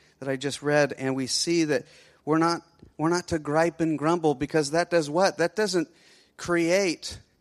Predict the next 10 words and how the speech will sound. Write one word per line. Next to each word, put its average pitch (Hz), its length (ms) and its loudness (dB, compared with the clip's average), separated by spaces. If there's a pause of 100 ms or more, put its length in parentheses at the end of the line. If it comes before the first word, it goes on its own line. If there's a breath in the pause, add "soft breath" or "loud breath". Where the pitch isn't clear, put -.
(100)
any 190 260 0
positive 165 840 -2 (560)
outcome 160 440 -4
in 120 100 -2
our 117 120 -2
lives. 107 500 -10 (320 soft breath)
The 151 80 -6
type 180 300 -2
of 160 120 -12
patience 180 600 -4